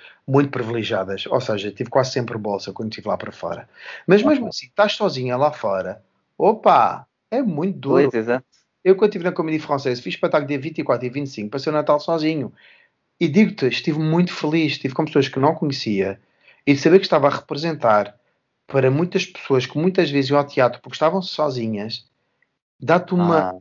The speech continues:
Speaker 1: dimensão, André, que eu não, não te sei explicar.
Speaker 2: Isso é
Speaker 1: É.
Speaker 2: quase, é, é quase, pois é tão, é,
Speaker 1: É
Speaker 2: é
Speaker 1: tão
Speaker 2: curioso,
Speaker 1: bonito.
Speaker 2: mas é tão humano, não é? É tão bonito, exato. Não
Speaker 1: Não,
Speaker 2: sei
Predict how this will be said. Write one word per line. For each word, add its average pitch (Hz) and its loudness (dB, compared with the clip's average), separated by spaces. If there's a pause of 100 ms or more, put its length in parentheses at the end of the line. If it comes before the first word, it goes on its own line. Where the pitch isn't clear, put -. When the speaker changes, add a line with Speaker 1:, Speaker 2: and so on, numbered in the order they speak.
(380)
Speaker 1:
dimensão, 165 2
André, 117 -2
que 117 -8
eu 135 -2
não, 156 0
não 151 -6
te - -18
sei 147 -4
explicar. 135 -6 (400)
Speaker 2:
Isso - -10
é 196 -2
Speaker 1:
É. - -2
Speaker 2:
quase, 175 4 (360)
é, - 2
é - 2
quase, 156 0 (400)
pois 165 2
é 139 4
tão, 131 -2 (260)
é, 95 0
Speaker 1:
É - 2
Speaker 2:
é - 0
Speaker 1:
tão - 0
Speaker 2:
curioso, 131 6
Speaker 1:
bonito. 127 -8
Speaker 2:
mas 127 0
é 131 4
tão 139 2
humano, 113 2
não 104 -2
é? 104 2
É 113 2
tão 139 -4
bonito, 110 -8
exato. 101 -2
Não 214 -4
Speaker 1:
Não, 240 2
Speaker 2:
sei 202 6